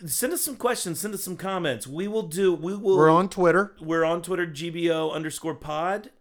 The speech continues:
Speaker 2: And
Speaker 1: And,
Speaker 2: we got a
Speaker 1: uh,
Speaker 2: Gmail.
Speaker 1: Gamecock Basketball Only at gmail dot com.
Speaker 2: Hit
Speaker 1: All
Speaker 2: us
Speaker 1: one
Speaker 2: up.
Speaker 1: word.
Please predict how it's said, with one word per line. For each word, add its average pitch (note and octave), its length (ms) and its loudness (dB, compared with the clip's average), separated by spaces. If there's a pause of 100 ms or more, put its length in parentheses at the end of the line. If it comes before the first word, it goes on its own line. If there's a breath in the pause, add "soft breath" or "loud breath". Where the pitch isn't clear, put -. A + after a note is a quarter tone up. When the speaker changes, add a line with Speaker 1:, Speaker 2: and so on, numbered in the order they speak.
Speaker 2:
And D3 220 2
Speaker 1:
And, E3 80 2
Speaker 2:
we D#3 60 4
got D#3 180 4
a D3+ 40 4
Speaker 1:
uh, C#3+ 40 -2
Speaker 2:
Gmail. D#3 640 2
Speaker 1:
Gamecock E3 520 -2
Basketball D3+ 580 -4
Only D3+ 260 -6
at C#3 100 -8
gmail C#3+ 360 -6
dot C3+ 220 -2
com. A#2+ 260 -6
Speaker 2:
Hit D#3 140 4
Speaker 1:
All D3 60 6
Speaker 2:
us D3+ 120 4
Speaker 1:
one D3+ 160 6
Speaker 2:
up. E3 60 0
Speaker 1:
word. B2 300 0